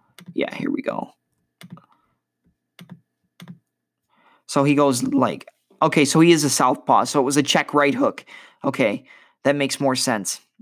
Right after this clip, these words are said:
So Francis is orthodox, and Jairzinho is, you know, uh, southpaw. So he fades back a little bit, uh, leans back on his rear foot and counters you with that right hook over the top as you try to close the distance.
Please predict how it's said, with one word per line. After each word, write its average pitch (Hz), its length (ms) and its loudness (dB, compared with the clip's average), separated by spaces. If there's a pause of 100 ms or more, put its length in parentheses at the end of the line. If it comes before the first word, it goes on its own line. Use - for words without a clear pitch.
(120)
So 143 180 2
Francis 190 580 2
is 160 140 0
orthodox, 151 800 0 (420)
and 131 480 -2 (400)
Jairzinho 143 720 0
is, 113 360 -8 (480)
you 135 100 -4
know, 117 300 -4 (1200)
uh, 123 200 0
southpaw. 135 640 0 (240)
So 143 140 -2
he 139 100 4
fades 170 420 -2
back 165 440 -2 (220)
a 151 40 -12
little 170 220 -4
bit, 151 260 -6 (100)
uh, 139 180 0
leans 160 280 -8
back 165 260 0
on 165 100 -2
his 143 160 -8
rear 151 300 0
foot 175 360 2 (140)
and 151 220 -8
counters 151 460 -4
you 151 100 0
with 349 220 -4
that 139 240 -2
right 139 320 0
hook 143 260 -4
over 135 180 0
the 107 120 -10
top - 280 0
as 135 120 -4
you 131 80 -4
try 131 160 -2
to 123 80 -6
close 131 260 -4
the 123 80 -4
distance. 127 480 -6